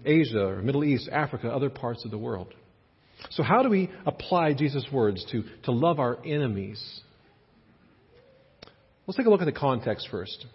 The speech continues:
When Jesus preached these words, Israel was under Roman oppression and had been for some time. There would have been smoldering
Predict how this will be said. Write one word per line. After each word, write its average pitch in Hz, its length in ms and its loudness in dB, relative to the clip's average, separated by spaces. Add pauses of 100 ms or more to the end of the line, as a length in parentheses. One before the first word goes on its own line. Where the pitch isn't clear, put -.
(640)
When 165 120 4
Jesus 277 380 6
preached 214 260 2
these 180 220 4
words, 131 360 4 (560)
Israel 202 320 8
was 180 160 6
under 160 240 4
Roman 156 280 6
oppression 151 460 2
and 127 120 0
had 156 300 2
been 151 180 2
for 139 120 -4
some 127 280 -4
time. 110 220 -2
There 143 100 4
would 147 100 4
have 135 60 0
been 123 140 0
smoldering 175 600 2